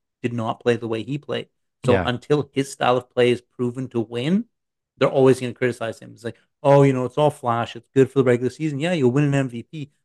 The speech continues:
Speaker 1: but it's a, football's a team game. You need to use your receivers. You need to use your offensive line. You need to use everybody and win.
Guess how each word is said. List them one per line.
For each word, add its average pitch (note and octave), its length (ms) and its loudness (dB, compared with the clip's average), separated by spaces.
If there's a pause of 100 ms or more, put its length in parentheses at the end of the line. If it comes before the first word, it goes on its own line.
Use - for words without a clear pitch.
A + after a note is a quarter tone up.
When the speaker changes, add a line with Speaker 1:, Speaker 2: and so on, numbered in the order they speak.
Speaker 1:
but C3+ 80 2
it's B2+ 120 -4
a, B2+ 40 0
football's C3 460 -4
a - 20 -18
team B2 300 -6
game. A2 300 -2
You A2 140 -20
need B2+ 340 -4
to B2 100 -10
use A#2+ 340 -2
your A#2 80 -10
receivers. A2 540 -2
You A2+ 80 -12
need B2 240 -10
to B2 80 -16
use A#2+ 360 -2
your A#2 160 -6
offensive A#2 400 -6
line. A2+ 180 -4
You A#2 60 -10
need B2+ 200 -6
to C3+ 60 -12
use A#2+ 200 -8
everybody A#2 560 -2
and A2 120 -10
win. A#2+ 280 -6